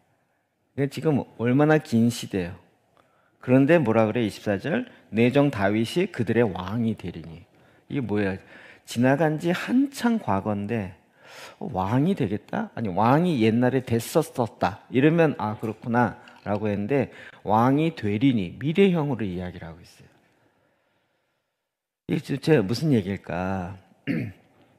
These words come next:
그냥, 아, 뭐, 언젠가 왕이 되겠지. 우린 이렇게 쉽게 생각하는 경향이 있어요. 제가 좀 조-, 또 좀 더 조사해 보니까 이, 에,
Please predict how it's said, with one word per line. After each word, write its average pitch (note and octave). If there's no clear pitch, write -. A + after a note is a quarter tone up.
그냥, B2+
아, G#2+
뭐, G2
언젠가 E3
왕이 B2+
되겠지. A2
우린 C3
이렇게 A#2
쉽게 D#3
생각하는 C#3+
경향이 F#2+
있어요. -
제가 G#2+
좀 C#3
조-, -
또 A2
좀 D3+
더 C3+
조사해 G#2
보니까 G2
이, A2
에, G2